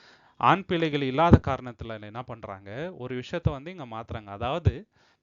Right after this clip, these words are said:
பெண் பிள்ளைகளுக்கு கூட சொத்தை பிரிச்சு கொடுக்கணும், அவங்களுக்கும் உரிமை இருக்குன்ற அந்த ஒரு விஷயத்த இங்க யோசுவாவோட தலைமையின் கீழே வந்து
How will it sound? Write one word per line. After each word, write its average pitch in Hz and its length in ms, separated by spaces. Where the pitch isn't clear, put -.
பெண் 196 360
பிள்ளைகளுக்கு 160 580
கூட 143 380
சொத்தை - 420
பிரிச்சு 180 540
கொடுக்கணும், 113 460
அவங்களுக்கும் 131 480
உரிமை 147 320
இருக்குன்ற 120 640
அந்த 143 300
ஒரு 117 180
விஷயத்த 135 440
இங்க 123 140
யோசுவாவோட 135 760
தலைமையின் 127 460
கீழே 110 260
வந்து 113 260